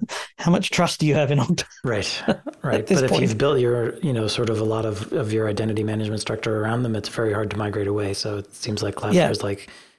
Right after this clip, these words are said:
Speaker 2: "You guys can't get your act together. We're gonna do it for you, at, at least on this, uh, this vulnerability that's been exploited multiple times from your end."
Speaker 1: Yeah. Yeah, and Cloudflare doesn't wanna see, you know, companies getting taken over. They need to protect them. So this fails as much.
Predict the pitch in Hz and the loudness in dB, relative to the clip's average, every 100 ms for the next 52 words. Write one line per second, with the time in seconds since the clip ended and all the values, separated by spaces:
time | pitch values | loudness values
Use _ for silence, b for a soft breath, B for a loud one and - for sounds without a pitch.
0 | _ - 139 139 147 135 139 123 120 123 | _ 0 2 2 2 2 2 2 2 0
1 | 117 107 107 117 113 117 113 107 - 113 | 0 0 0 0 2 2 2 0 0 2
2 | 110 101 - 127 131 123 117 110 104 110 | 2 0 -2 -2 0 0 0 -2 -2 -2
3 | - - - 107 - 123 120 - 117 104 | -2 -2 -2 -4 -6 -6 -4 -4 -2 -2
4 | 101 131 110 101 101 - 101 - - 107 | -2 0 0 -2 -4 -4 -6 -4 -4 -2
5 | 110 - - 127 - - 131 - - 156 | -2 -4 -6 -6 -4 -4 -4 -4 -4 -6
6 | 139 - - - _ 214 220 - - - | -6 -14 -20 -20 _ 0 2 2 -2 -12
7 | _ _ - 202 170 175 202 208 196 151 | _ _ -2 0 2 2 4 2 2 2
8 | 170 170 160 156 139 160 147 156 - - | 4 4 4 2 4 4 4 2 -2 2
9 | 165 143 - 180 180 139 151 139 - 143 | 4 4 0 2 2 2 2 2 2 2
10 | 156 143 - 139 147 143 147 147 151 147 | 2 2 2 2 4 2 0 0 0 2
11 | - 170 156 151 180 180 - - 160 156 | 0 2 2 2 2 2 0 0 2 4
12 | 143 139 139 147 147 - | 2 2 2 2 0 -6